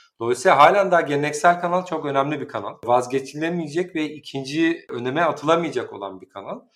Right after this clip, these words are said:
Dolayısıyla bu kanalın sağlıklı yürüyebilmesi, aynı zamanda bu perakende sektöründe faaliyet gösteren markaların ve üretici firmaların devamlılığı açısından da son derece önemli.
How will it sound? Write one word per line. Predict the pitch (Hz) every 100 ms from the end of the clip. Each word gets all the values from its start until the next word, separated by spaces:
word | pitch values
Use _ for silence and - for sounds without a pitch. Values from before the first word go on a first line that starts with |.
| _ _ -
Dolayısıyla | 139 170 160
bu |
kanalın | 170 170 170 196
sağlıklı | 214 151 143 147 - 240
yürüyebilmesi, | 233 170 143 127 113 110 107 - 269 - -
aynı | 135 156 190
zamanda | 170 156 147 143 202 - -
bu | 180 -
perakende | 127 127 127 143 151 196
sektöründe | 170 - 156 147 151 190 190
faaliyet | 165 147 196 -
gösteren | 202 - 156 123
markaların | 123 175 - 202 196 208
ve | 180
üretici | 165 170 180 214
firmaların | 190 165 143 120 101 -
devamlılığı | 117 117 127 139 151 190 202
açısından | 170 - 180 185 196 185
da | 139 113
son | - - 110 104
derece | 101 98 98 95 104
önemli. | 101 95 123 226